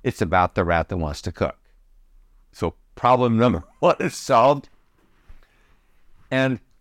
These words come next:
the second one was, because he can now talk to the, the figment of his imagination,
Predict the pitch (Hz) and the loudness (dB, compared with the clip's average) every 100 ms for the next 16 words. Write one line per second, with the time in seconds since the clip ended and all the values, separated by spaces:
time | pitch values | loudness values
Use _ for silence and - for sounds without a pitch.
0 | _ _ _ - 120 - 180 202 185 131 | _ _ _ -6 -6 2 2 2 2 0
1 | 113 107 104 101 - _ _ _ _ - | 0 0 0 -2 -6 _ _ _ _ -6
2 | 110 123 180 202 208 - 147 123 120 - | -4 0 2 2 2 0 0 0 -2 0
3 | 117 117 - _ _ _ _ _ _ _ | 2 2 -2 _ _ _ _ _ _ _
4 | _ _ - 127 104 113 120 113 101 - | _ _ -6 -6 -6 -8 -4 -2 -2 0
5 | 147 127 107 98 90 95 92 87 98 110 | 0 2 2 0 -2 -2 -2 -2 -2 -2
6 | 170 - 87 87 | -4 -6 -8 -8